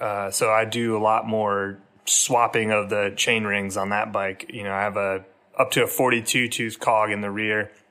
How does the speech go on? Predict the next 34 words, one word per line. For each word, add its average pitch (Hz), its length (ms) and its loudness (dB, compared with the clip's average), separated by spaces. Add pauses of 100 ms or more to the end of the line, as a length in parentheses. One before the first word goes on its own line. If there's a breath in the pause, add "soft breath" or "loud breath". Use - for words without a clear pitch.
(320)
but - 180 0
the 117 80 0
front 127 320 4
I'll 110 120 6
change 113 380 4
anywhere 110 400 2
from 104 300 -2
a, 101 320 -2
a 113 80 0
thirty 110 420 -2
to 104 80 -4
a 98 60 -4
thirty-four, 101 640 -4
kinda 101 220 -4
depending 101 440 -6
on 95 220 -8 (400 soft breath)
where 107 240 0
I'm 95 140 -2
riding. 98 380 2
If 101 120 -6
I'm 123 80 2
gonna 107 160 -2
go 104 420 -2 (440 soft breath)
somewhere 120 480 4
where 113 60 -2
I - 220 -6
know 135 340 6
I'll 120 80 4
be 123 100 0
doing 113 260 0
a 107 80 -2 (120)
ton 120 240 0
of 107 80 -2
climbing, 120 640 2